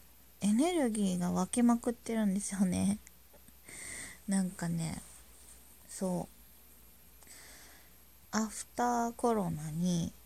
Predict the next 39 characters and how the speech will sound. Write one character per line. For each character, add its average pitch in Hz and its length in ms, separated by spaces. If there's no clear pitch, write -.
や 202 180
り 226 160
た 240 240
い 180 80
こ - 300
と、 - 200
実 214 320
現 220 240
さ 214 120
せ 208 160
た 208 240
い 180 80
こ - 180
と - 140
っ - 20
て 190 80
い 180 40
う 175 100
の 170 100
が 170 200
急 208 280
に、 196 400
う 185 40
ん、 190 220
数 196 240
日 202 300
前、 190 400
ほ 247 60
ん 247 80
と 240 140
数 220 200
日 208 220
前 196 240
に 170 140
降 170 100
り 175 80
て - 160
き - 120
て、 - 260